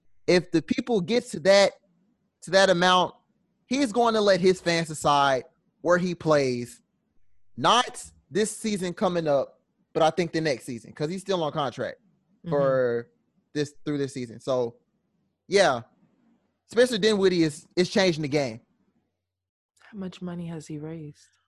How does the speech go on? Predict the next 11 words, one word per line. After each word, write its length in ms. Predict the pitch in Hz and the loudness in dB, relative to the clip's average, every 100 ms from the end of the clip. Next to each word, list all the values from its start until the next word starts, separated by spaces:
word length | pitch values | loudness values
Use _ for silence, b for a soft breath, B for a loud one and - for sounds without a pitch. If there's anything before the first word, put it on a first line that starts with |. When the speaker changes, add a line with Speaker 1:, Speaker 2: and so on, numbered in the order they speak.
| - | -2
Speaker 1:
Let 180 | 165 269 | 4 4
me 180 | 311 262 | 2 0
tell 260 | - 262 | 4 6
you 180 | 240 247 | 6 4
how 180 | 214 247 | 6 6
much 340 | 233 247 233 156 | 4 0 -2 -2
money 500 | 214 240 240 220 _ | -2 0 -4 -8 _
he 400 | - 247 247 - | -8 -8 -6 -12
has 320 | - 220 202 143 | -4 -2 -2 -4
raised. 560 | 147 202 175 123 117 _ b b b | 2 4 2 -4 -12 _ b b b
Now, 640 | 139 208 226 185 135 113 | -2 4 4 4 0 -4